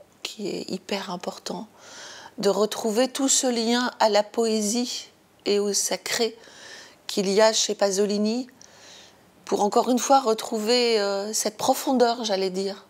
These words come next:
parce que, euh, je savais d'emblée qu'il y aurait cette tension entre, d'une part, un, une parole avec un vrai message, j'allais dire, hein, un vrai avertissement,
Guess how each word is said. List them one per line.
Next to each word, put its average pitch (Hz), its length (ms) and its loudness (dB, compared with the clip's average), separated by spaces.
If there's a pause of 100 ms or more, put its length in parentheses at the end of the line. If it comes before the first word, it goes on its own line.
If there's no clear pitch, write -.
parce - 260 -6
que, 208 300 0 (760)
euh, 98 280 0 (920)
je 196 1000 0
savais 254 260 4
d'emblée 269 500 4
qu'il 214 240 -4
y 214 120 4
aurait 214 240 0
cette - 340 -4
tension - 500 0 (920)
entre, 208 400 2
d'une 226 260 2
part, 220 560 2
un, 185 260 -8 (1080)
une 185 220 -2
parole 180 580 2
avec 165 300 -4
un 170 100 -6
vrai 165 260 -2
message, 156 680 -2
j'allais 156 260 -6
dire, 160 320 -6
hein, 160 260 -8
un 160 40 -10
vrai 170 180 -6
avertissement, 175 640 -6